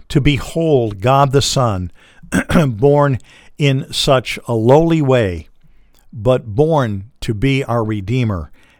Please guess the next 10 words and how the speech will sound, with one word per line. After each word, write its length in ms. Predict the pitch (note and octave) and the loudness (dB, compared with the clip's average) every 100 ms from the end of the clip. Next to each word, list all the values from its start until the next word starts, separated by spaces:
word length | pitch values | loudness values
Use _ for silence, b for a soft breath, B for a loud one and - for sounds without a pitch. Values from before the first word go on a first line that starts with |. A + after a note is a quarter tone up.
| - | -10
and 220 | A2+ A2 | -4 -2
our 140 | G2+ | -2
King. 500 | - - A#2 G2 E2+ - _ _ _ _ _ B B B B - | -6 -10 -8 -8 -12 -18 _ _ _ _ _ B B B B -2
J 160 | D#3+ | 0
K 180 | F#3 D#3+ | 0 -2
Chesterton, 880 | - - D#3+ C3+ - A#2 B2 G2+ G#2+ | -4 0 2 2 -2 -2 -2 -2 -6
uh, 380 | - A2+ G#2 G2 - _ _ _ _ _ _ | -4 -2 -2 -4 -10 _ _ _ _ _ _
in, 300 | C#3 C3 A#2+ A#2+ | -2 0 -2 -4
uh, 480 | C3 A2+ G#2 G#2 A#2+ | -4 -2 -2 -6 -12
his, 500 | - D#3 D3 C3+ | -6 2 2 2